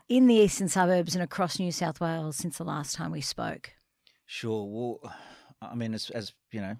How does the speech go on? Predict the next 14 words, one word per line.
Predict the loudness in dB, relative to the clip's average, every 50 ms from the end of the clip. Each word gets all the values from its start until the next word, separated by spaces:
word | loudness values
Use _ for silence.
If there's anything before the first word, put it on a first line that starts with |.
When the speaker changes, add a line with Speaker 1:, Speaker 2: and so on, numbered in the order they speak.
| _
Speaker 2:
your | -6 -6 -6 -4
constituents | -4 -6 -6 -6 -8 -8 -8 -6 -4 -4 -4 -2
well | -2 -4 -2
know, | -2 -2 -2 -2 -4 -4
the | -6 -4
government | -4 -4 -2 -2 -6 -6 -6
took | -12 -12 -10
something | -8 -8 -8 -8 -10 -10 -10
that | -10 -10
was | -10 -10 -10 -8 -8 -10 -10 -12 -14 _ _ _
fine | -18 -12 -8 -6 -6 -6 -6 -6 -10 -12 -16 _ -12
and | -10 -8 -8 -10 -10 -8
broke | -8 -8 -8 -10 -12
it | -14